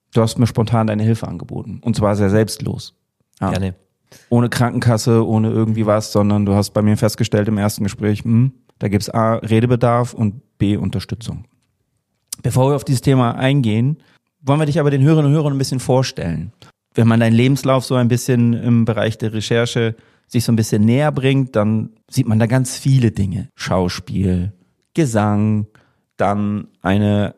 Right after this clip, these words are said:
Speaker 1: pädagogische Ausbildung mit religiösem Hintergrund, also ein Potpourri. Erzähl doch mal, bevor du jetzt dich dann entschlossen hast dazu, dich in diese Richtung des Psychotherapeuten
Speaker 2: Mhm.
Speaker 1: zu bewegen,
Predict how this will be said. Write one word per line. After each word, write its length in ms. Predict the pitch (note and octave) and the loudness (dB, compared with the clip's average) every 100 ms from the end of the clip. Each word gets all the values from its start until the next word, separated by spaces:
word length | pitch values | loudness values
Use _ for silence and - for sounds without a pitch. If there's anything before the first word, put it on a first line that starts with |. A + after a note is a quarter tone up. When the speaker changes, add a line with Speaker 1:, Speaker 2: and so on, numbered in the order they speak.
| _ | _
Speaker 1:
pädagogische 580 | - A#2 A2 C3 B2+ B2+ | -2 0 0 0 2 2
Ausbildung 460 | A#2 A#2+ B2 A2+ A2+ | 0 0 0 2 0
mit 160 | G#2 | 0
religiösem 500 | A#2 C3 A2 A#2 G#2+ | 0 2 4 4 4
Hintergrund, 640 | A2 A2 A2 G2 G#2+ G#2 G#2 | 4 4 2 0 -2 -2 -2
also 360 | A#2+ A2 A2 - _ _ _ - | 0 0 -2 -6 _ _ _ -4
ein 140 | A#2 | 0
Potpourri. 640 | - D3+ - G2+ F#2+ G2 - _ _ _ - | 2 0 -2 -4 -4 -8 -10 _ _ _ -6
Erzähl 320 | B2+ - F3+ | -4 0 2
doch 180 | E3 B2+ | 2 2
mal, 380 | B2 A#2 A#2 - _ | 2 2 0 -4 _
bevor 400 | - A2 C#3 D3 | 0 2 2 2
du 120 | C3+ | 4
jetzt 320 | B2+ A#2 - - | 4 2 0 -4
dich 140 | A2 | -4
dann 200 | - A2 | -2 -4
entschlossen 520 | G#2+ G#2 - A#2 - | -4 -4 0 -2 0
hast 180 | A2+ G#2 - | -4 -2 -4
dazu, 500 | - - A2 G#2+ - _ _ | -6 -2 -2 -2 -6 _ _
dich 260 | A2+ G#2 - | -6 -6 -2
in 80 | G#2 | -4
diese 200 | G2 G2 | -2 -2
Richtung 260 | G2 A2+ | -2 -2
des 160 | G#2 - | -2 -4
Psychotherapeuten 1000 | - A2+ G#2+ B2 C3 A#2+ - B2+ A#2 A#2+ | -6 -4 -2 -2 -2 -4 0 -2 0 -2
Speaker 2:
Mhm. 140 | A#2 C3+ _ | -2 -6 _
Speaker 1:
zu 140 | - A#2 | -10 -2
bewegen, 580 | G#2 G#2+ A#2+ A#2+ A#2 | 0 4 4 4 0